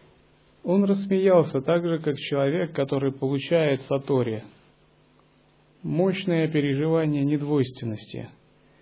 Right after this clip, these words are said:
которое показывает всю бесцельность его эгоистичных действий, всю мелочность его цепляний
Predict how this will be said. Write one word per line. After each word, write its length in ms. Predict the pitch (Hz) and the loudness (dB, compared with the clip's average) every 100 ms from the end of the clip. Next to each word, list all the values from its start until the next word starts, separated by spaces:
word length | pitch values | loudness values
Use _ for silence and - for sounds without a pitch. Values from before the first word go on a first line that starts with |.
| _ _ | _ _
которое 720 | - 147 180 170 165 156 151 156 - | 0 2 2 4 6 4 0 -6 -4
показывает 560 | 151 170 165 147 139 | 0 4 4 4 2
всю 220 | 135 - 180 | 2 -4 -2
бесцельность 800 | 160 - - 175 143 120 - 131 | -2 -2 2 4 6 4 0 -4
его 260 | 127 131 | 0 0
эгоистичных 840 | 127 127 127 - 143 - 117 - - _ _ _ _ _ _ _ _ _ _ - | 2 2 2 -2 -4 -4 -6 -8 -18 _ _ _ _ _ _ _ _ _ _ -14
действий, 760 | 123 127 170 160 - 139 127 123 - _ _ _ _ _ _ _ _ _ _ _ _ _ - | -4 0 0 0 -2 -2 -2 -6 -18 _ _ _ _ _ _ _ _ _ _ _ _ _ -16
всю 560 | - 180 185 160 - - - _ _ _ | -4 4 6 6 2 -6 -20 _ _ _
мелочность 720 | 160 175 156 147 - 139 127 - | 2 6 6 2 0 -4 -4 -4
его 220 | 139 131 | 0 0
цепляний 760 | 131 127 139 160 160 147 135 | -2 -4 0 0 2 0 -2